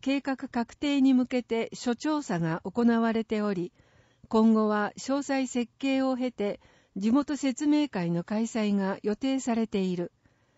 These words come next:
市民に広く進捗状況を周知する方法は検討していく。北部保養所リノベーション構想、実現に向けた今後の展開は、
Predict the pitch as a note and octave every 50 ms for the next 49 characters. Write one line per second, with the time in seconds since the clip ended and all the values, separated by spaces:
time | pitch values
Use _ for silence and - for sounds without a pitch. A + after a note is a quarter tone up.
0 | _ _ _ _ _ - - C#4+ C4 C4 A#3+ A3+ A3 A3+ A3 - C4+ B3+ B3+ B3
1 | - - G#3+ G#3+ G#3+ - - - - - C4+ C#4+ C4+ - C#4+ C4 - C4 A3+ C#4
2 | C4+ C4+ B3+ - - G3 F#3+ F#3+ F#3+ F#3+ F#3+ G3 - F#3+ - - C#4+ C#4+ C4 -
3 | A3 F#3+ - A3+ A3+ A#3 A#3 A3 A#3+ A#3 A#3+ B3 - A#3+ A3+ A3 G#3+ G#3 G#3 G3+
4 | F#3+ - _ _ - A#3 B3 B3+ - - B3+ A#3 A#3 A#3 - - - A#3 A3 G#3
5 | G3+ - - G3 F3 - - _ _ _ _ _ _ _ _ _ _ _ _ _
6 | _ _ _ _ _ _ _ _ _ _ C#4 C#4+ C4 - A#3+ G3+ A3 A3 G#3+ G#3+
7 | A3 A3+ A#3+ B3+ C4 C4 C4 B3+ - - A3+ A3+ A3+ - - G#3+ A3 B3 C#4+ C#4+
8 | C4 C4+ C#4+ C#4+ C#4 - - C4+ C4 C4 B3+ - C4+ B3+ B3+ A#3+ - - F3+ E3+
9 | E3 E3 - - _ _ _ _ _ - E3+ F3+ G3+ - - B3 B3 A#3+ A#3+ A#3
10 | A3+ A#3 A3 A3 A3+ - - A3 G#3+ - G#3+ G3+ G3 G3+ - - - A3+ A#3 B3+
11 | C4 B3+ B3+ A#3+ B3 A#3+ - - G#3+ A3+ A#3 A3+ - A3 G#3+ G#3+ G#3 F#3+ F#3+ F#3
12 | F3+